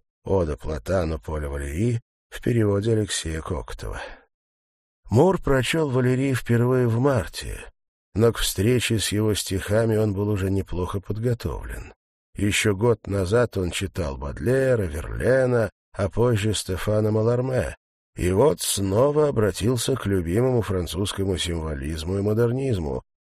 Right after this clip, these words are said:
перестав заставлять самого себя любить чужое, неблизкое.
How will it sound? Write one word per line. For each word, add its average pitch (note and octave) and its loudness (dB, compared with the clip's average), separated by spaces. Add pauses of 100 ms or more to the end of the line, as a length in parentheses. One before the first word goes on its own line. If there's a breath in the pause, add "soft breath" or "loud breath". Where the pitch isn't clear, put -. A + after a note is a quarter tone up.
перестав G2+ 2
заставлять F#2+ -2
самого F#2 0
себя G2 -2
любить F2+ -4
чужое, C#2 -6 (280)
неблизкое. C#2+ -6